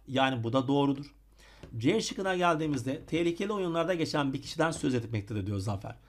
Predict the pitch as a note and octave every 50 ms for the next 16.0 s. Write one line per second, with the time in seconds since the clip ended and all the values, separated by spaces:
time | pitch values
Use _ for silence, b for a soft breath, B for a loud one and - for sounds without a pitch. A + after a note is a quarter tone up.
0 | b - A#2+ A2 A#2 D3 D3+ D3 A#3 G3 G#3 F#3+ F3+ E3 C#3 B2+ D3 G3 - -
1 | - b b b b b b b b B2+ B2 D3+ G3 G3 - - A3 G3+ G#3 A3
2 | A3 - - D#3+ D#3+ D#3 - - D#3+ D3 D3 D#3 D#3 D#3 D#3 D#3 D#3 D3+ D3+ D#3
3 | F3+ - C3+ C3 D3 D#3 C#3 B2 A#2 A2 A#2 A2+ A#2+ A2 G#2 G2+ G2+ B B B
4 | B - - A3+ - - - - E3+ D3 C#3 C3 A#2+ B2 A2+ A2+ G2+ F#2+ - F#2+
5 | F#2 G2+ F#2 G#2+ A#2+ F3 F3+ - C3 E3+ G3+ E3+ C3 B2+ C3+ C3+ B B B B
6 | B B - - - E3 F#3+ F#3+ E3 C#3 B2 A#2 A#2 - F3+ E3+ E3+ D#3 C3+ C3
7 | C3+ C3 A#2 A#2+ A2 A#2 C3 C3+ A#2+ B2+ B2 A#2 A#2+ C3+ B2+ B2+ C3 A#2+ B2 -
8 | C#3 C#3+ C3 C3 F#3+ - - D#3+ E3 E3 E3+ F3 E3 - E3+ D#3 - G3+ F#3 E3
9 | - A#2+ B2+ A2+ A2+ A2+ - G#2+ G#2 - - G2+ - b b b b b b b
10 | b _ _ - F3 F#3 F3+ E3+ D3+ C3+ C#3+ A2+ A2+ - - D#3+ D#3+ D3 - -
11 | - C#3+ E3+ G3 F#3+ b b b b b _ _ _ B2+ B2+ B2 - - D#3 F3+
12 | G3+ F3+ D#3 C3 - - - - G#2+ G#2 - - - - B B B B B B
13 | B - A#2 C3+ F3 G#3+ G3 F3 E3 D#3 D3+ D#3+ D#3+ E3+ - - - - E3 D3
14 | D3+ D3+ C#3+ D3+ E3+ E3+ D3+ C3+ - - - - D3 C3+ C3 B2 B2 C#3+ E3+ F3+
15 | F3 D#3+ D3 C#3 C#3 B2 - A#2+ A#2 - A#2 A2+ - - A2 G#2 G2+ F#2+ F#2+ F#2+